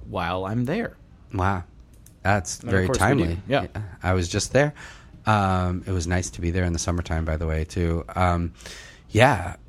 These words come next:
Speaker 2: there's lots of great places. I, I, I, uh,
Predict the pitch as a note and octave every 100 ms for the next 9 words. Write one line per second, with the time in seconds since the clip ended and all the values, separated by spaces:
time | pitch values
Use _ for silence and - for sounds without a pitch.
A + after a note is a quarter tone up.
0 | - G#2 A2 A2+ A#2 A2+ A#2+ A2 B2+ B2
1 | F#2+ F#2+ G2+ - G#2 G#2 - G2 G2+ G2+
2 | F#2+ F#2